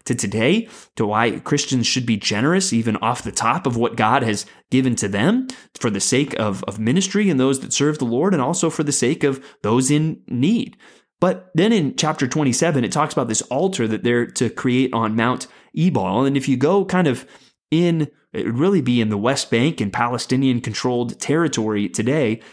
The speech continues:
This Mount Ebal and Mount Gerizim sit, like, right across this valley from each other.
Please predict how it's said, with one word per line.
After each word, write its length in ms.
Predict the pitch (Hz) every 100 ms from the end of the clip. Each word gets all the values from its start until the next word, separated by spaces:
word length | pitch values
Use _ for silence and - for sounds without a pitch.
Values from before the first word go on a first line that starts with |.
| -
This 300 | 117 117 -
Mount 360 | 127 143 190 190
Ebal 500 | 175 196 120 107 123
and 160 | 120 123
Mount 300 | 147 - 127
Gerizim 480 | 135 160 120 107
sit, 280 | 104 - -
like, 160 | 107 104
right 400 | 117 123 147 208
across 480 | 185 185 147 131 -
this 180 | 120 -
valley 420 | 110 107 95 - _ - _
from 200 | - 113
each 180 | 95 95
other. 260 | 92 90